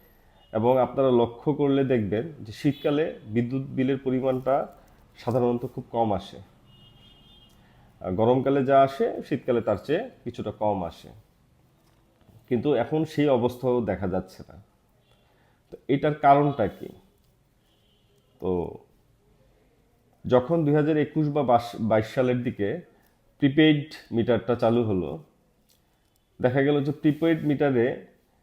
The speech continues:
আহ, পনেরো থেকে বিশ ইউনিট বা কোনো কোনো ক্ষেত্রে বিশ থেকে চল্লিশ ইউনিট এক্সট্রা প্রোগ্রা-, প্রোগ্রামিং করা থাকে মিটারের সাথে,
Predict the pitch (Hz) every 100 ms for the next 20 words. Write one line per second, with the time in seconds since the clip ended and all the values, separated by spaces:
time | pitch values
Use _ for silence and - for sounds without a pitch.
0 | _ _ _ 92 92 90 87 62 - _
1 | _ _ _ _ _ _ _ _ _ 151
2 | 160 170 160 170 156 104 135 156 - 143
3 | 131 104 120 117 139 143 151 147 151 143
4 | 139 110 120 117 - 139 147 143 - 143
5 | 139 147 151 - 135 127 120 123 - -
6 | 117 - - - 117 - 139 127 135 131
7 | - - 139 139 151 147 147 127 110 104
8 | 98 - 92 90 87 82 - 80 - 85